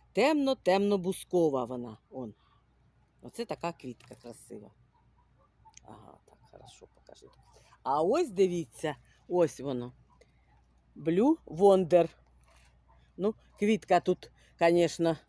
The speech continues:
слабенька зовсім. Бо вона, вона не хворіла, ні, а чого вона така квітка, ну, така получилась. Тут он, ось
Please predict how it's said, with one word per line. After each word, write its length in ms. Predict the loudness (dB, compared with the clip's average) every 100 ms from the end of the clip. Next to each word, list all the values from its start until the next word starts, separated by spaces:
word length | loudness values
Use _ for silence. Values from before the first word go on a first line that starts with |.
| _ _
слабенька 720 | -8 2 2 4 2 2 0 2
зовсім. 600 | 4 4 2 0 -2 -2 _ _ _ _ _ _ _ _ -20 -20 -10
Бо 320 | 0 2 2
вона, 420 | 0 -2 0 0 -2 -4
вона 300 | -2 0 0
не 120 | -2
хворіла, 540 | -2 -2 -2 -2 -2
ні, 180 | -2 -4
а 120 | -4
чого 240 | -6 -8 -6
вона 220 | -8 -10
така 260 | -12 -12
квітка, 420 | -14 -16 -18 -16 -14
ну, 280 | -12 -16 -20 _
така 320 | -16 -12 -14 -14
получилась. 540 | -14 -14 -14 -18 -18 -20 _ _ _ -20 -20 _ _ _
Тут 240 | -20 -16
он, 180 | -16 -16 -18 _ _ _ _ _
ось 340 | -16 -16 -18